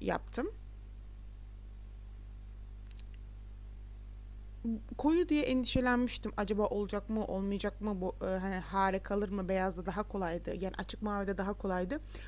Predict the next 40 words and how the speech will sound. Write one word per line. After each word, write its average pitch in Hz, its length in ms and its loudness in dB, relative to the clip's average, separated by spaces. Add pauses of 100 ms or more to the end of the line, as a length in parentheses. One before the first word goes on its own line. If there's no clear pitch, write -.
(120)
Koyu 220 240 8
renklerde 190 500 4
diye 277 120 2
hiçbir 339 320 0
şey 254 220 6
olmadı. 190 500 6 (440)
Yani 208 200 2
daha 226 180 2
koyu 233 320 4
bir 220 100 4
renk 233 240 4
boyayacaksanız 214 680 6
evi 196 220 2
de 262 100 4
hiç 247 420 2
sıkıntı 240 380 4
yapmayın. 214 300 4
Hiçbir 262 240 0
şey - 220 -2
olmuyor. 208 540 0 (480)
Bakın 285 160 2
hep 339 160 6
aynı 277 280 8
yöne 185 300 4
boyuyorum. 180 520 2 (400)
Ee, 185 380 2 (220)
ikinci 208 320 0
kat - 260 -2
olduğu 202 260 2
için 190 380 -2
olabildiğince 339 720 6
aynı 190 260 2
yöne 165 260 0
boyuyorum. 175 440 -2
Yani 185 260 -2
hani 196 260 -2
bu 202 160 0
bir 208 160 2
de 214 160 2
kural 208 380 2